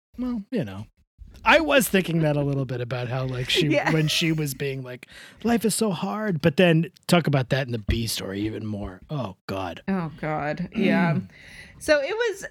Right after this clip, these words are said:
Speaker 2: I mean, it's, I, I felt for Paige a lot, and I was sad that the times that she did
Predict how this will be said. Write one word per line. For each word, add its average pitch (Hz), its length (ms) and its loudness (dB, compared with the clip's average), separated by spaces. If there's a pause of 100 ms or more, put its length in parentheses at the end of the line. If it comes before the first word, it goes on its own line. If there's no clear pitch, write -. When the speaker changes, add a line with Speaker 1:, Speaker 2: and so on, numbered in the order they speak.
(180)
Speaker 2:
I 320 80 0
mean, 339 420 -2
it's, - 400 -2 (500)
I, 269 260 0
I 269 200 0
felt 208 400 -2
for 240 120 0
Paige 220 300 -2
a 220 60 2
lot, 180 300 0
and 190 160 -2
I 190 80 2
was 185 200 -4 (540)
sad 294 380 0
that 320 260 -6
the 247 100 0
times 226 380 -2
that 220 140 -4
she 220 140 0
did 190 520 -2